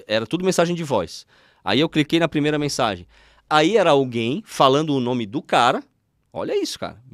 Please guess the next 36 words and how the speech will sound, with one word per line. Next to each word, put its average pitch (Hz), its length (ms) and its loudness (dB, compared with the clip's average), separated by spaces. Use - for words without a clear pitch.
Se - 140 -20
fosse, - 240 -12
por - 200 -12
exemplo, 104 320 -8
Anselmo. 101 380 -8
"Anselmo, 185 800 -4
seu 185 260 -6
filho 170 440 -10
da 190 120 -20
puta, 170 520 -14
tu 190 120 -2
me 185 100 0
sacaneou, 185 880 0
tu 160 80 -12
tá 185 140 0
me 185 100 -4
devendo 180 420 0
dinheiro, 196 600 0
seu, 196 220 -2
vou 190 120 0
te, 185 200 -12
seu 190 160 2
pilantra, 180 520 0
eu 170 60 -2
vou 175 100 -2
te 185 120 -8
pegar." 180 440 0
Falei, - 220 -12
"Caraca, 113 600 -12
Anselmo, 104 400 -14
o - 20 -8
nome 120 220 -6
do 143 80 -10
cara, 120 260 -2
que - 100 -18
coincidência." 131 720 -6